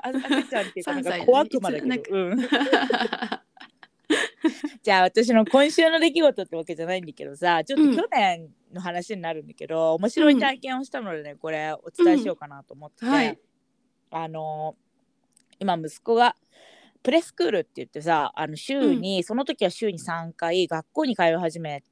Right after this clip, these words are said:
Speaker 1: たんだよね。
Speaker 2: うんうん。
Speaker 1: で、うんと、なんかさ、学校のお友達とかさ、顔はわかるけど、別にお母さんが誰とか、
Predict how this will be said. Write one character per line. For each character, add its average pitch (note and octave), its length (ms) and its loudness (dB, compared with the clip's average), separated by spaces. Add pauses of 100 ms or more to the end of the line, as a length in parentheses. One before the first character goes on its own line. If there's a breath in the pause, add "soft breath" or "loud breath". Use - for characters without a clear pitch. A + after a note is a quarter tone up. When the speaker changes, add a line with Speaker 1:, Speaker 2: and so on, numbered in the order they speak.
(120)
Speaker 1:
た C#3+ 140 -10
ん C#3+ 80 -14
だ - 80 -10
よ D3+ 80 -6
ね。 A#3 240 4 (480 soft breath)
Speaker 2:
う D#4 80 -2
ん - 40 0
う - 20 0
ん。 - 20 0
Speaker 1:
で、 F#3+ 420 6 (160)
う F3 60 -14
ん E3+ 80 -14
と、 D#3+ 960 -8 (240)
な F#3 140 -6
ん - 20 -6
か - 80 -18
さ、 E3 120 -10
学 D#3+ 140 -12 (100)
校 C5+ 200 6
の C4+ 80 4
お - 40 0
友 F3+ 220 -4
達 E3+ 220 -6
と D#3+ 80 -6
か D#3 140 -12
さ、 D#3 260 -6 (140)
顔 D#4+ 160 4
は A4+ 300 6 (120)
わ C4+ 80 -8
か F#4+ 160 -2
る C4+ 100 -2
け E3 140 -10
ど、 E3+ 360 0
別 - 220 -10
に F3+ 120 -10
お - 60 -12
母 G4 280 -2
さ F#3 140 -8
ん E3+ 60 -12
が D3 100 -14
誰 E3+ 240 -4
と C3+ 100 -20
か、 D#3 460 -6